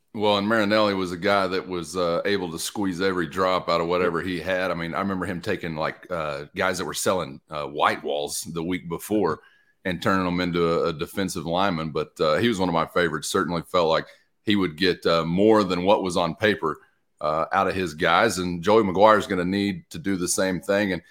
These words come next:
yeah, we absolutely would see a response to adversity, often created for themselves, but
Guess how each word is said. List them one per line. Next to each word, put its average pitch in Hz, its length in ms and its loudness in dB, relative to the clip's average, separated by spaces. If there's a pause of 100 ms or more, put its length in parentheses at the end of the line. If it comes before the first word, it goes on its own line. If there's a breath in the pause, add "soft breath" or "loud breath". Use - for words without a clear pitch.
(220 soft breath)
yeah, 151 180 10
we 131 220 8
absolutely 127 560 6
would 98 160 0
see 113 220 2
a 107 40 6
response 107 840 0
to 104 200 -2
adversity, 87 720 0
often 107 380 -2
created 98 400 0
for 98 100 -6
themselves, 87 640 0
but 85 160 -4